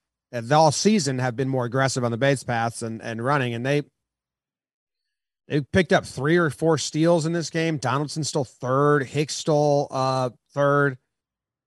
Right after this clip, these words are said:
and they, like, they led to runs. They, they made the Red Sox throw it around a bit, and then I think the aggressive <laughs> base running, maybe they found their limit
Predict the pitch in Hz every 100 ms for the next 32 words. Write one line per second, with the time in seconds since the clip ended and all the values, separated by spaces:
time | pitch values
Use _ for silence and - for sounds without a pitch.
0 | _ 131 127 127 127 127 127 117 123 117
1 | 131 120 143 151 139 110 147 170 165 156
2 | 123 117 113 120 123 131 139 123 131 135
3 | 120 127 - 135 120 113 143 170 170 151
4 | 165 156 - 127 131 135 127 120 117 107
5 | - 143 131 - 127 117 123 - 123 123
6 | 165 - 127 117 113 110 - _ _ _
7 | _ _ 120 139 139 143 139 127 127 -
8 | 127 127 123 117 110 120 127 117